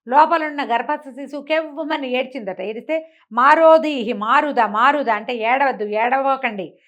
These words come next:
అని చెప్పి వజ్రంతోటి ఆ శిశువుని ఏడు ఖండాలుగా నరికి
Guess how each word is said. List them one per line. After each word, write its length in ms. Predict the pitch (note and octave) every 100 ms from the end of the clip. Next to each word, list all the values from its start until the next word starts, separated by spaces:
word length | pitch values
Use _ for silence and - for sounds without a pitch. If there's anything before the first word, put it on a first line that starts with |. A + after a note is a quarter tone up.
| _ -
అని 120 | G3+
చెప్పి 180 | G#3+ D4
వజ్రంతోటి 960 | A#3+ F#3+ F3+ A#3+ D#4 C#4 A3 C#4+ A#4 - _ _ _ -
ఆ 80 | G#3+
శిశువుని 540 | G#3+ C4+ C#4+ E4 D#4
ఏడు 380 | A#3 A3+ B3 B3
ఖండాలుగా 680 | B3 A3 B3+ D4+ C#4+ A#3 G#3
నరికి 640 | F3 F#3 G#3 E4+ G#4+